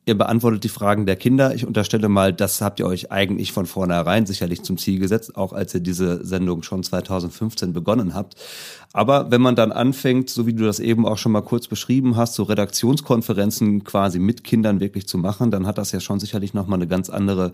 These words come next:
Qualität, als wenn man als Redaktion zusammensetzt und überlegt, was könnte denn Kinder womöglicherweise interessieren. Was macht ihr denn hinsichtlich der Partizipation von Kindern heute tatsächlich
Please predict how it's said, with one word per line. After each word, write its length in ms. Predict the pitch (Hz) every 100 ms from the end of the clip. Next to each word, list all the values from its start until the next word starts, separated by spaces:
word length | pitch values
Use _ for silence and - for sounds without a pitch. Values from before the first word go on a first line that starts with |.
| - - - -
Qualität, 640 | - 98 95 - 113 120 -
als 160 | 104
wenn 120 | 104 101
man 360 | 98 92 92 -
als 220 | - -
Redaktion 460 | 95 95 - 104 104
zusammensetzt 680 | 98 90 95 95 95 - -
und 140 | 98
überlegt, 460 | 95 92 98 95 101
was 220 | 101 -
könnte 300 | 104 104 101
denn 180 | 90 90
Kinder 320 | 104 95 85
womöglicherweise 800 | 87 90 95 - 87 87 85 92
interessieren. 720 | 87 85 78 - 95 85 76 - - - - -
Was 200 | 147 143
macht 220 | 143 -
ihr 60 |
denn 140 | 127 117
hinsichtlich 420 | 131 131 135 123
der 120 | 123
Partizipation 720 | - 120 113 - 113 104 123 127
von 200 | 120 110
Kindern 380 | 123 120 110
heute 260 | 110 123 131
tatsächlich 360 | 117 - 117